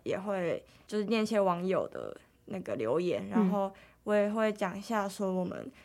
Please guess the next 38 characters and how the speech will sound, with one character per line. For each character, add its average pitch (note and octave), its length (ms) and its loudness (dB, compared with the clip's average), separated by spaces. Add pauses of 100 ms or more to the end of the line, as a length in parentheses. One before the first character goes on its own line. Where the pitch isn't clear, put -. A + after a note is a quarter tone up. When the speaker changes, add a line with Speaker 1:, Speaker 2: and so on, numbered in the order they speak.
(160)
Speaker 1:
这 C#4 100 2
个 A#3 100 4
节 G3 240 -8
目 A3 220 0
未 A3+ 100 6
来 F3+ 160 6
的 D#3+ 160 0
走 F3+ 240 -2
向 G3 300 -4
会， F#3+ 400 -2
可 G#3+ 100 -4
能 G3 140 -2
会 G#3+ 160 0
怎 G#3 120 -8
么 - 100 -8
样， - 220 -4
Speaker 2:
对。 F#3 120 0 (100)
Speaker 1:
就 G3 120 -6
是 F#3+ 300 -2 (460)
这 D4+ 100 0
个 C4 100 6
节 A3 180 2
目 A#3 120 4
有 G#3+ 100 4
没 G3 140 2
有 G3 140 2
要 G3+ 180 2
继 G#3+ 220 -4
续 A3 160 -2
做 G3+ 200 2
下 G3+ 240 2
去 C4 120 6
之 C4 300 12
类 B3 220 12
的， G3 240 4
Speaker 2:
<laughs> F#3 40 0
Speaker 1:
就 G#3 120 0
是 A#3+ 280 0